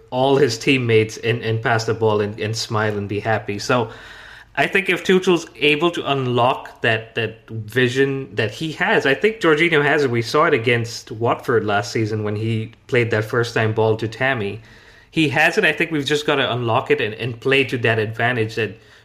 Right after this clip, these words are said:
Jorginho, when you get it, just know Kai is gonna be making a run, or, or Timo is gonna be making a run when he's back because he's got the pace, and play it to them. Don't try to just knock it back to Kovacic, which frustrates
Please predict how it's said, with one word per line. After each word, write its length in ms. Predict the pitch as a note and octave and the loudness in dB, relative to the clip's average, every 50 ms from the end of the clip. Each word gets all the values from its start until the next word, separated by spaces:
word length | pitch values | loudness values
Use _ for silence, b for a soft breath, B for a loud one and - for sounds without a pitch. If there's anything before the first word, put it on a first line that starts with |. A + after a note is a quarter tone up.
| B | B
Jorginho, 420 | - B2 A#2+ C3 C#3+ C3 B2+ A#2 A2+ | -6 -4 0 0 0 2 2 0 0
when 160 | A#2+ B2 A#2+ | 0 -2 -2
you 140 | A#2 A#2 A2 | -2 -2 -2
get 240 | A2 - C#3+ D3 | 2 2 2 2
it, 160 | C#3 A2+ G#2 - | 2 0 0 0
just 540 | - B2+ B2+ B2+ - - - - _ - | 0 0 0 0 -2 -8 -12 -16 _ -10
know 580 | C#3+ C3+ B2 B2+ B2+ B2+ A#2 G#2+ G2+ G#2 A2+ b b b b b b b | -8 -4 0 0 2 2 2 0 0 -2 -6 b b b b b b b
Kai 260 | - - B2 B2 B2+ | -8 -2 0 0 2
is 140 | B2+ A#2+ A#2 | 2 0 0
gonna 160 | A#2 A#2+ A2+ | 0 0 0
be 100 | A2+ A2+ | 0 0
making 300 | G#2+ A2 G#2 G#2+ G#2+ G2+ | 0 0 -2 -2 -4 -6
a 80 | G2+ G2 | -6 -6
run, 280 | G2 G2+ G2 G2 G2 F#2+ | -4 -4 -4 -4 -6 -6
or, 140 | F#2+ G2+ G2+ | -6 -6 -8
or 260 | A2+ - - B2+ A2 | -8 -8 -6 -6 -6
Timo 400 | A2+ - - D#3+ D3+ C#3+ C3+ B2+ | -4 -2 0 0 2 2 2 2
is 80 | A#2 A2 | 2 0
gonna 160 | B2 A2+ A2 | 0 0 0
be 80 | A2 A2 | 0 0
making 320 | G#2+ A2 G#2+ A2 A2+ A2 | 0 0 0 0 0 0
a 20 | |
run 260 | G#2 G#2 A2 G#2+ G#2+ G#2 | 0 2 0 0 0 -2
when 120 | G#2 G2+ | -4 -2
he's 200 | A2+ A2 A2 G#2+ | -2 -2 -4 -2
back 280 | - A2+ A2+ A#2 A2+ - | 0 0 0 0 0 -2
because 340 | A2 - A2 G#2+ G#2 - - - | -2 0 0 -2 -2 -4 -12 -10
he's 220 | - - A#2 G#2+ | -6 -4 -4 -2
got 200 | - A#2+ G#2+ - | -2 -2 -2 -2
the 60 | - A2 | -4 -6
pace, 460 | - - C#3+ C3 A#2 G#2 G#2 - - B B B B B B B B | -2 0 0 0 0 -2 -4 -8 -12 B B B B B B B B
and 240 | B B2 C#3+ A#2 - | B -2 -2 -2 0
play 240 | - C#3+ C#3+ D3+ D3 | 2 4 4 4 4
it 140 | A#2 - - | 2 0 0
to 140 | D#3+ D#3+ | 0 0
them. 220 | C3+ A2 G2+ G2+ G2+ | 2 0 -2 -2 0
Don't 260 | A2+ A2+ B2+ B2+ B2+ | 0 0 0 -2 -4
try 180 | - D3 C3+ A#2+ | -2 -2 -2 0
to 100 | A2+ G#2+ | -2 -2
just 220 | A2+ A2 A2 A2 | -2 -2 -4 -4
knock 280 | G#2+ G#2+ A2+ A#2 A#2 - | -2 0 0 0 0 0
it 140 | A#2 G#2+ | -2 -2
back 200 | - A#2 G#2 A2 | 0 -2 -2 -2
to 80 | - A2 | -4 -6
Kovacic, 540 | A2+ - B2 B2+ A2+ G2 - - A2 - - | -4 -2 -2 -2 -2 -4 -6 -8 -8 -6 -4
which 220 | G#2+ G#2+ A2 - | -2 -4 -4 -4
frustrates 840 | - - C3 A#2 A2 - - - A2+ G#2 G2+ G2+ - - - - - | -4 -2 -2 -2 -2 -2 -4 -2 -2 -2 -2 -4 -8 -16 -18 -20 -20